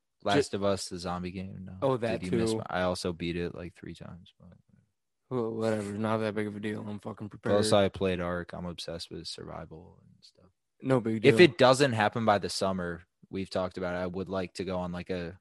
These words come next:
Speaker 1: off-the-grid camping trip.
Speaker 2: Oh, yes.
Speaker 1: You're more than welcome to come, but, like, some alone shit, but, like, not alone.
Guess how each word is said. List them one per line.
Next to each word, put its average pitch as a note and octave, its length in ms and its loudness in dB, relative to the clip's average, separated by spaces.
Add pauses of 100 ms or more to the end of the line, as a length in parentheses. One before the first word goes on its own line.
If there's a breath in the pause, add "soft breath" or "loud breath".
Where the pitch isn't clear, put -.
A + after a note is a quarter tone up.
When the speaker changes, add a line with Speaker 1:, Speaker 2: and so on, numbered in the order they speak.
(520)
Speaker 1:
off-the-grid G2 600 0
camping F2 360 -6
trip. E2+ 260 -6
Speaker 2:
Oh, B2+ 280 -4
yes. C3+ 1400 -8 (140)
Speaker 1:
You're G2+ 160 0
more A2 200 4
than A2 100 6
welcome G2 300 0
to - 80 -12
come, F2+ 380 -6 (200)
but, E2+ 280 -2 (540)
like, G2+ 160 2
some A2+ 200 2
alone G2 440 4
shit, E2 440 -4
but, G2 120 0
like, F#2 240 0
not F2 220 2
alone. D2+ 380 -6